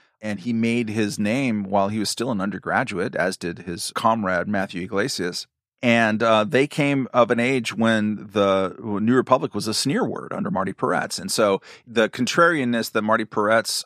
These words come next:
embodied in, in some of his own personal beliefs, the instinct to intellectually challenge what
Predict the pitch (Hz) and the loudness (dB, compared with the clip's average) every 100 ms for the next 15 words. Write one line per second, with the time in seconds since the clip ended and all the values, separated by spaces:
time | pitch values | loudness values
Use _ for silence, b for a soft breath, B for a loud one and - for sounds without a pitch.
0 | _ 107 98 117 120 92 98 98 95 95 | _ 0 6 6 6 2 -4 -4 -4 -6
1 | 92 - 107 87 - 117 113 - 120 - | -2 -2 -2 -6 -6 0 0 2 0 0
2 | 98 90 95 92 - - 107 120 113 104 | -6 -6 -8 -8 -12 -18 -8 -4 -4 -2
3 | 170 180 - 135 113 - - _ _ - | 0 0 0 -2 -2 -6 -16 _ _ -2
4 | 127 110 104 143 151 139 131 - - 117 | 0 2 -2 -4 0 2 2 0 -2 0
5 | 104 - - 110 117 107 95 107 110 | 0 0 0 0 0 -2 -4 0 0